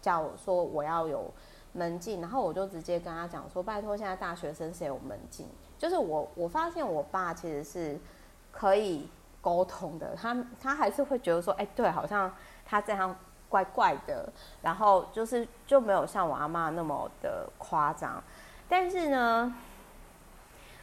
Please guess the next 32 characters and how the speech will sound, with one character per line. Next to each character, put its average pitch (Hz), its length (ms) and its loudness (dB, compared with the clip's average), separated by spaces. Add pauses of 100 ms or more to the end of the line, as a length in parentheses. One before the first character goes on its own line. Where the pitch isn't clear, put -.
(120)
就 370 140 2
是 359 200 2 (160)
这 381 120 2
种 185 240 0
人 170 220 0
其 185 200 -6
实 180 180 -8
就 269 160 4
是 277 120 -6
真 262 220 -2
的 214 140 4
活 165 460 0
着 160 380 2 (320)
很 160 160 2 (340)
累， 123 260 0 (420)
所 330 180 0
以 302 180 0
就 302 200 0
是 226 880 -2 (640)
而 285 60 10
且 285 200 2
也 170 140 4
搞 151 340 0
得 143 460 -4 (160)
周 214 180 4
遭 240 280 4
的 202 160 2
人 151 340 -2
其 165 240 -6
实 165 180 -8
会 147 400 2 (380)
蛮 160 480 -4